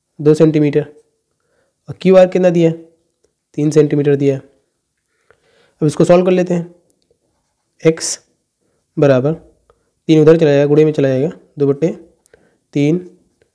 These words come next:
गुणे तीन, तीन तीन कट गया, एक्स बराबर दो, ये हमारा एक्स का मान निकल गया।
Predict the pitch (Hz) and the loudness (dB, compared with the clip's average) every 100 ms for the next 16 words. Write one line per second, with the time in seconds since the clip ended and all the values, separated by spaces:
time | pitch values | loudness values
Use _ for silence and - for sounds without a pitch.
0 | _ _ - 139 135 131 147 156 170 - | _ _ -2 0 0 -2 -2 -2 -4 -12
1 | _ _ _ _ _ 147 143 143 143 156 | _ _ _ _ _ -2 0 0 0 2
2 | 160 165 - _ _ _ _ _ _ _ | 2 0 -6 _ _ _ _ _ _ _
3 | _ - 156 - 147 143 156 202 - _ | _ -6 -6 -2 0 0 0 -6 -18 _
4 | _ _ _ 143 135 117 - _ _ _ | _ _ _ -2 -2 -2 -8 _ _ _
5 | _ _ _ _ _ _ _ - - 160 | _ _ _ _ _ _ _ -20 0 2
6 | 151 160 147 - 147 147 160 165 | 4 2 0 0 0 2 0 0